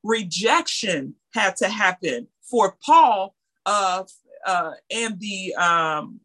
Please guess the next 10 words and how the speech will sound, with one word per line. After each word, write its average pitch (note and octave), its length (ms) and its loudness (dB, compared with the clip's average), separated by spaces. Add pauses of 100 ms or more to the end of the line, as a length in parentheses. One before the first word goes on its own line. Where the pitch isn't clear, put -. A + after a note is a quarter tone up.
(440)
and F#3+ 180 -2
the, F3+ 220 -4
uh, D#3 140 2
the E3+ 120 0
revelation G#3+ 1040 0 (240)
that F#3 340 4
the F3+ 160 -8
gospel G3+ 600 -2
is G3 160 -10
available F#3 600 0